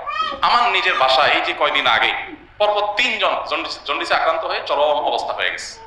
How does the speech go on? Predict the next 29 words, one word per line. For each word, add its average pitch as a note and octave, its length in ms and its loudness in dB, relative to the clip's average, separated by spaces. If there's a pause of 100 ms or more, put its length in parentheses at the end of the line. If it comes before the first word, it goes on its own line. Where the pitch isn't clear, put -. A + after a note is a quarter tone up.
(220)
মরণাপন্ন E3+ 420 4
অবস্থা C3 220 0
হয়ে G2 140 0
গেছে। - 160 -10 (600)
পরে C#3 200 2
চেক D3+ 120 0
করে E3+ 160 2
দেখা D#3+ 140 2
গেল G3+ 100 2 (100)
সমস্যা G3 280 4 (320)
পানিতে। - 260 -4 (560)
তো D3 60 0 (300)
খাদ্যে F3 420 2
ভেজাল, E3 240 4 (200)
এটা D#3+ 140 2
কারণে E3 200 0
কিডনি - 260 -2
শেষ D#3 100 0
হয়ে C3+ 100 0
যাচ্ছে। A#2+ 140 -2
আমাকে C#3 180 0
এক D3 100 -2
ডাক্তার E3 260 0
বলেছেন D#3+ 260 -2 (680)
যে C#3 80 -2 (100)
বাংলাদেশের F3+ 560 2
যতগুলো E3+ 320 -2 (100)
ডায়ালাইসিস C#3+ 500 4
মেশিন C3+ 180 0